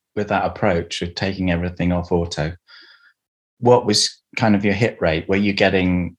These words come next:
more right than wrong? And how quickly did you progress to,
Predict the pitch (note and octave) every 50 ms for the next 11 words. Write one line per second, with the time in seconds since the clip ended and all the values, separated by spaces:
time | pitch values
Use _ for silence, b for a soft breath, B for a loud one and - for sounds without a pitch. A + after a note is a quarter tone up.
0 | _ _ _ F#2+ F#2+ G2 G2 F#2+ F#2 F#2 G2 F#2+ F#2+ F2+ - - F#2 F2 F2 E2
1 | F2+ G2 G#2 A2+ A#2 B2 A#2+ A2+ G2+ - - F#2 F2+ F2 A2 G2+ F#2+ - - -
2 | G2+ - - - F2+ F2 E2 F#2 F#2+ F2+ - F#2+ F2+ F2+ - F#2+ F2+ - F#2 F2+
3 | F2+ - A2+ - - G2+ F#2+ F#2 F2+ F2